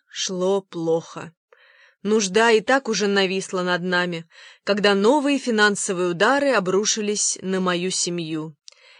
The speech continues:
Эйч Би Chafflin Company в Нью-Йорке, партнером которой состоял дедушка,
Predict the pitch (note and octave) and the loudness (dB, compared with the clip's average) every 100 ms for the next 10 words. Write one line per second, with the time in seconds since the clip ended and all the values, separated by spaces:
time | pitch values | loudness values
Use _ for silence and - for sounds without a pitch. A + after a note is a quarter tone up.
0 | _ F#3+ A#3 A#3 - F3+ F#3 A3 - A3 | _ 2 4 2 -2 -2 -2 -2 0 2
1 | G#3 G#3 G3+ F#3 F3+ A3 A#3 A#3 B3+ B3 | 0 0 -2 -2 -2 0 0 0 -6 -4
2 | C4 C4 G#3 G#3+ A3+ G#3+ A3+ A3 - A3 | -6 -8 -8 -4 -4 0 0 -2 -4 -8
3 | G#3+ - - _ G3 G#3 - A3 A3 G#3+ | -8 -16 -20 _ 0 0 0 2 2 2
4 | G#3 G#3 G#3+ G#3+ G#3 G3+ G3+ G3+ G#3 G3 | -2 0 2 2 -2 -4 2 2 2 2
5 | G#3 G3+ G3+ - G3 G3 | 0 0 -2 -6 -8 -8